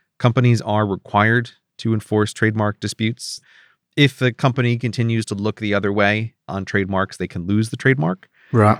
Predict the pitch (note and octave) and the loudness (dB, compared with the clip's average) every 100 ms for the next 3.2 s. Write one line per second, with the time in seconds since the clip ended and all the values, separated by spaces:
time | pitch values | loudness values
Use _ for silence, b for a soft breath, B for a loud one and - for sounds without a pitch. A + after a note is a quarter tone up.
0 | - _ - C#3+ D#3+ D#3+ F3+ F3 - - | -2 _ 0 2 4 2 2 0 -4 -14
1 | - D3+ F3+ F3+ F3 D#3+ D3+ D#3 D3 B2+ | -2 -2 0 -2 -2 -2 -4 -2 0 0
2 | C#3 C3+ C3 B2 A#2+ B2+ B2 A#2 G#2+ G#2+ | -2 -2 0 2 2 0 -2 -2 0 0
3 | G#2+ | 0